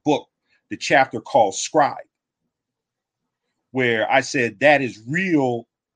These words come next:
asset diversification. And Scribe is really an acronym. So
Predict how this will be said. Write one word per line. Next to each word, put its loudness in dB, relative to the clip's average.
asset -2
diversification. -4
And -2
Scribe 4
is -12
really -4
an -2
acronym. -2
So 0